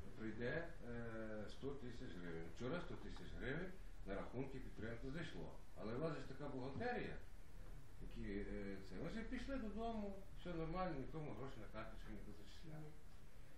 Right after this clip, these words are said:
От, е, сьогодні вранці, от зараз скажу, десь дев'ять, дев'ять з чим-то пішло сто п'ятдесят тисяч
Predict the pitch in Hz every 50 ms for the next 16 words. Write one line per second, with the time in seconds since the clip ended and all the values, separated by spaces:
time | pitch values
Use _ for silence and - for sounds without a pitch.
0 | - - - - - 98 95 92 90 85 - - - - 92 90 90 90 87 -
1 | - 143 160 226 240 233 226 196 165 151 139 131 131 135 131 - - 165 160 156
2 | 156 160 - - - - - - 104 120 113 104 104 - - - - - 101 104
3 | 107 104 101 98 - - - 104 92 82 - 82 80 78 - - - - - -
4 | - - - - - - - - - - - - - - - - - - - 92
5 | 87 - - 110 117 131 131 135 131 - - 110 113 117 117 110 - - - -
6 | 143 143 131 131 131 - - - - 156 143 - - - 165 156 156 156 147 143
7 | - - 127 113 - - - 90 - - - -